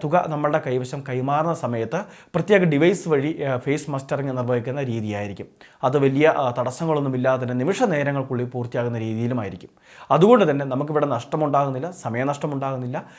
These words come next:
ആനുകൂല്യം കൃത്യസമയത്ത് ലഭിക്കുകയും ചെയ്യുന്നതായിരിക്കും. അപ്പോൾ ഫേസ് മസ്റ്ററിങ് മാത്രം അത്, ആ,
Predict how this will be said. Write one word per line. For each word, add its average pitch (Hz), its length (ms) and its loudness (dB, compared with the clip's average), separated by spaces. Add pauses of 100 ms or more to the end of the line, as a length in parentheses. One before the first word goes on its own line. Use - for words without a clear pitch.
(260)
ആനുകൂല്യം 185 460 6
കൃത്യസമയത്ത് 139 560 -4 (100)
ലഭിക്കുകയും 127 400 0 (100)
ചെയ്യുന്നതായിരിക്കും. 101 600 -8 (440)
അപ്പോൾ 147 240 4
ഫേസ് 147 300 -2
മസ്റ്ററിങ് 170 480 -2
മാത്രം 165 340 -2
അത്, 147 120 4 (200)
ആ, 127 100 0